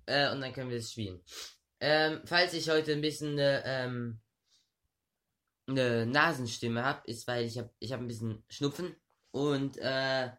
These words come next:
äh, und, äh, und deswegen ist halt ein bisschen schwer dann so zu, da,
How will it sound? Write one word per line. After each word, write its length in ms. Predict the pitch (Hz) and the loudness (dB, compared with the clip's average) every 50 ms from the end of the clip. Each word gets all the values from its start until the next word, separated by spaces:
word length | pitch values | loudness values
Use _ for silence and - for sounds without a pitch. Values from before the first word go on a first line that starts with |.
| _ _ _ _ _ _ _ _ _ _ _ _ _ _ _ _ _ _ _ _ _ _ _ _ _ _ _ _ _ _ _ | _ _ _ _ _ _ _ _ _ _ _ _ _ _ _ _ _ _ _ _ _ _ _ _ _ _ _ _ _ _ _
äh, 360 | 120 131 131 127 123 123 120 | -2 -2 0 0 0 0 0
und, 220 | - 120 120 117 - | 0 -2 -4 -4 -6
äh, 140 | 110 110 - - | -8 -8 -4 -2
und 180 | 117 117 113 | -4 -4 -2
deswegen 520 | 113 120 113 113 120 120 117 113 117 113 107 | -4 -6 -6 -2 -2 -2 -2 -2 -2 -4 -4
ist 120 | 107 107 | -4 -4
halt 200 | 117 110 107 107 | -4 -4 -4 -4
ein 40 | 110 | -6
bisschen 260 | 101 - - 107 101 92 | -8 -6 -6 -8 -8 -8
schwer 260 | - - 117 101 95 | -6 -6 -6 -4 -4
dann 180 | 101 104 104 | -4 -6 -6
so 120 | 101 107 104 | -4 -6 -6
zu, 280 | 104 110 110 101 - - _ - - _ _ _ _ _ _ _ _ _ | -4 -4 -4 -4 -6 -8 _ -20 -20 _ _ _ _ _ _ _ _ _
da, 320 | 104 104 98 - - - | -2 -2 -2 -2 -6 -10